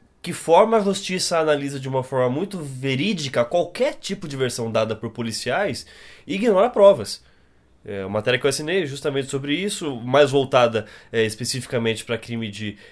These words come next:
tráfico de droga, mas que a justiça, ela praticamente é cega pra prova enquanto ela ouve o policial com justamente essa cegueira clara, independente da versão dele fazer o mínimo de,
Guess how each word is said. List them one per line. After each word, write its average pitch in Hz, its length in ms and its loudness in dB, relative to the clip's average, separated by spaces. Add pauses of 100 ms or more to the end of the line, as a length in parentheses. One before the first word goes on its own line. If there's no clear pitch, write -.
(100)
tráfico 113 380 0
de 104 140 -8
droga, 120 480 0 (400)
mas 131 340 4
que - 80 -4
a 170 60 2
justiça, 240 840 -2
ela 220 280 0
praticamente 220 540 0
é 175 60 4
cega 220 400 2
pra 220 140 -2
prova 240 600 2 (300)
enquanto 208 360 2
ela 226 100 6
ouve 180 320 4
o 147 160 -4
policial 165 640 2
com 294 380 -6
justamente 180 640 -4
essa 151 180 -2
cegueira 170 600 -6 (480)
clara, 143 480 2
independente 160 800 -2 (260)
da 131 100 4
versão 147 340 2
dele 120 220 0
fazer 127 360 2
o 151 80 2
mínimo 139 380 2
de, 120 260 -4